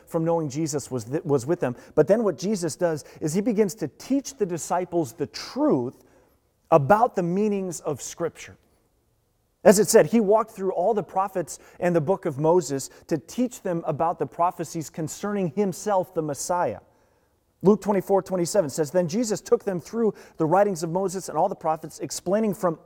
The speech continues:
all the scriptures the things concerning himself." The reason God had to prevent them from recognizing it was Jesus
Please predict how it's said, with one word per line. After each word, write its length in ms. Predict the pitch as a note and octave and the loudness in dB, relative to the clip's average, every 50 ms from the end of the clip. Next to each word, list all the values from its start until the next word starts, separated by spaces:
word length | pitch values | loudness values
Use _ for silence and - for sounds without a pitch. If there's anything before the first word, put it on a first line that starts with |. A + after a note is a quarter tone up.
| _ | _
all 300 | - G3+ G#3+ A#3+ A#3+ B3 | 4 6 8 8 8 6
the 160 | A#3+ G3 G#3 - | 4 2 0 -4
scriptures 760 | - - - - A3+ A3+ - - - D#3 C#3+ C#3+ C#3+ - - - - - _ | -4 -6 -4 -4 -4 -4 -4 -6 -6 -4 -4 -4 -4 -6 -10 -16 -20 -10 _
the 120 | - E3+ D#3 | 2 2 2
things 440 | - - - A3+ A3+ G#3+ G#3 - | 2 2 0 2 2 2 0 -4
concerning 680 | - - G3 F3 D#3+ - - F#3+ F3 F3 F3 F3 E3 D3+ | -4 -4 -4 -4 -4 -4 -4 -2 -2 -2 -2 -2 -4 -4
himself." 640 | F3+ F3 C#3+ - - - F3 D#3+ C3+ A#2 A2+ - - - - - _ | -6 -8 -8 -8 -4 0 2 2 2 2 0 -10 -18 -20 -20 -6 _
The 100 | - D#3+ | 0 0
reason 600 | C3+ C3+ E3 A#3 C4+ C#4 B3+ - A#3 A3 G3 F3 - - - - C#3 | 2 2 2 2 2 2 0 0 0 0 0 -2 -4 -8 -16 -4 0
God 260 | E3 F#3+ G#3 A#3 F3+ | 2 2 2 2 0
had 200 | E3 G#3+ G3+ E3+ | 0 0 0 0
to 100 | G3 F3 | -2 -4
prevent 400 | - E3+ D#3+ D3 F3+ G3 G#3+ - | -4 -4 -4 -2 -2 -4 -2 -2
them 140 | G3 F3 E3 | -2 -2 -2
from 240 | - F3 D#3+ D3+ | -4 -4 -2 0
recognizing 640 | D#3+ F3+ F3 - F#3+ D#3 E3 E3 D#3+ D#3 C#3+ D#3 D#3 | 0 0 0 -2 -6 -6 -6 -4 -4 -4 -4 -4 -4
it 80 | D#3 D#3 | -4 -2
was 180 | D3+ C3 A2+ | -4 -4 -4
Jesus 480 | - - E3 F#3 F#3 C#3+ D#3 D3 C3+ - | -4 -4 -2 -2 0 0 0 -2 -2 -4